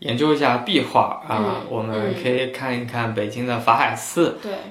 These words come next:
Speaker 2: 对。
Speaker 1: 对，然后再把壁画和建筑彩画
Speaker 2: 嗯。
Speaker 1: 再串起来看一看，
Speaker 2: 嗯，
Speaker 1: 嗯。
Speaker 2: 嗯。听你说完这些，我觉得我故宫有的还白去了。<laughs> 那比如说，那个，像，像你这样一个去过故宫，比我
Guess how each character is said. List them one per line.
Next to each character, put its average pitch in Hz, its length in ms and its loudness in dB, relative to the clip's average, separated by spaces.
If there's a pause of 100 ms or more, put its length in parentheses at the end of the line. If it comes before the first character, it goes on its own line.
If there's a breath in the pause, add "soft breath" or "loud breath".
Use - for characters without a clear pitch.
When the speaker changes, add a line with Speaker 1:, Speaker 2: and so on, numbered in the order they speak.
Speaker 2:
对。 123 120 -2
Speaker 1:
对， 113 120 -2
然 110 140 -2
后 127 200 2
再 135 140 2
把 104 220 0
壁 165 180 2
画 120 260 4
和 110 140 -4
建 143 180 -2
筑 143 120 -2
彩 - 180 -4
画 120 340 6
Speaker 2:
嗯。 208 300 -6
Speaker 1:
再 - 180 4
串 139 240 0
起 117 160 -4
来 104 220 -2
看 107 240 -8
一 101 100 -4
看， 107 380 -8
Speaker 2:
嗯， 107 80 -8
Speaker 1:
嗯。 - 160 -6
Speaker 2:
嗯。 - 120 -14 (380)
听 320 140 4
你 262 60 8
说 269 100 4
完 269 100 10
这 269 140 8
些， 233 100 2
我 190 120 6
觉 196 80 -2
得 220 60 0
我 226 100 -2
故 226 100 -2
宫 277 180 4
有 233 140 6
的 196 160 4
还 226 140 2
白 185 260 2
去 - 240 0
了。 214 180 0 (160)
<laughs> 214 920 -8
那 285 180 6
比 214 60 0
如 202 100 2
说， 262 380 8 (260 loud breath)
那 208 220 -2
个， 165 120 -2
像， 240 300 4
像 254 180 4
你 185 120 2
这 214 80 0
样 208 140 4
一 185 80 2
个 190 120 2
去 214 180 -4
过 196 140 2
故 196 100 0
宫， 190 380 2
比 214 80 0
我 214 200 4